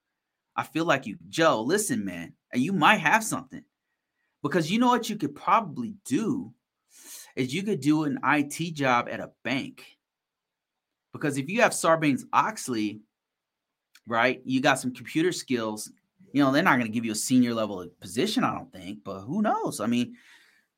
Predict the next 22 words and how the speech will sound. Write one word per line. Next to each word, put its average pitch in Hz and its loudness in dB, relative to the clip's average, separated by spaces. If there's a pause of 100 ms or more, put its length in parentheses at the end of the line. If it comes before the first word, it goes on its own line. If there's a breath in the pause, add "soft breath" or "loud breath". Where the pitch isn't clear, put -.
(200)
hmm. 190 -4 (1600)
Because 175 6 (300)
a 143 4
lot 165 6
of 214 0
times, 175 6
if 139 -6
you're 160 0
in 190 2
that 180 2
ind-, 165 -4
I've, 226 8 (100)
I've 226 10
noticed 269 4
this, 175 2
Joe. 92 -6 (580 soft breath)
It's 165 0
hard 294 6
for 220 -6
me 190 -4
to 160 -4
get 135 0